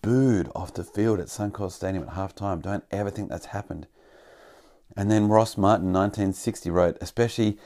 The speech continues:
as it's only friends and relatives watching." <laughs> Oh, God. <laughs> Oh, Roosters Jams again. God, he's all over this podcast this week. Anthony Milford, a hundred and ten metres, ran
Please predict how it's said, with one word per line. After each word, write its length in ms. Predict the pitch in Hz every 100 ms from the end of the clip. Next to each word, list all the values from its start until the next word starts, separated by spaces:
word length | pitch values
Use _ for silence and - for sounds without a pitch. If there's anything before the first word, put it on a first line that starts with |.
| -
as 160 | - 98
it's 140 | 107
only 200 | 117 123
friends 420 | 120 - 294 277
and 160 | 285 285
relatives 520 | 311 330 330 330 294
watching." 500 | 320 381 381 381 403 427
<laughs> 60 | - 466 -
Oh, 160 | 427 - -
God. 760 | 370 - 403 - - - - - - _ - _ - - - - -
<laughs> 640 | - 302 - 320 - 330 - - - - - _ _ 277
Oh, 440 | 277 277 247 214
Roosters 440 | - 349 359 311 269
Jams 300 | 208 214 202
again. 360 | 110 156 202
God, 180 | 170 185
he's 100 | 170 -
all 280 | 151 190 185
over 260 | - 143 202
this 180 | 175 139
podcast 460 | - 110 - 95
this 160 | 92 -
week. 200 | 78 - _ - - - _ _ _ _ _ _ _ _
Anthony 420 | - 113 135 131 113
Milford, 380 | 110 143 92
a 60 | 62
hundred 360 | - 127 127 127
and 140 | 117
ten 380 | - 117 113 80
metres, 400 | 104 113 80 85
ran 400 | 92 104 92